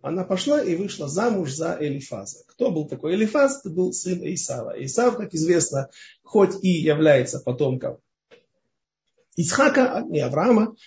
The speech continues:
однако же он не, не сбросил ярмо небес с себя и решил, э, отойти от, э, иудаизма и от, э,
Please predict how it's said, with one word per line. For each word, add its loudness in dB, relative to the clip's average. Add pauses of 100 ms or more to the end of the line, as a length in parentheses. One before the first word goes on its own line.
(160)
однако 4
же 6
он 4
не, 2 (360)
не -10 (300)
сбросил 4 (300)
ярмо 4
небес 0
с -6
себя 2
и -2 (280)
решил, -4 (160)
э, -18
отойти -6
от, 0
э, -4
иудаизма 2
и -4
от, -2
э, -6